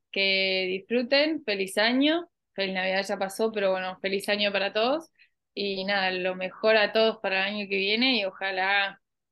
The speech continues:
yo me ponga objetivos más altos y los consiga igual, eh, como este año.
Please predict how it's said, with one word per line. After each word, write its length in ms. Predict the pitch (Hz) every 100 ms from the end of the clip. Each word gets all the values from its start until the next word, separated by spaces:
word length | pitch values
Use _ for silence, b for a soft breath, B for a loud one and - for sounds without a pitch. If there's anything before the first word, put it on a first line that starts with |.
| _
yo 140 | - 190
me 120 | 185
ponga 680 | 180 196 196 196 185 185
objetivos 480 | 190 190 190 196 202
más 360 | 202 190 190 -
altos 580 | - 214 247 233 269 269
y 80 | 196
los 180 | 196 190
consiga 420 | 185 180 190 196
igual, 300 | 190 175 170
eh, 200 | - - - -
como 160 | 190
este 180 | 185 190
año. 200 | 170 165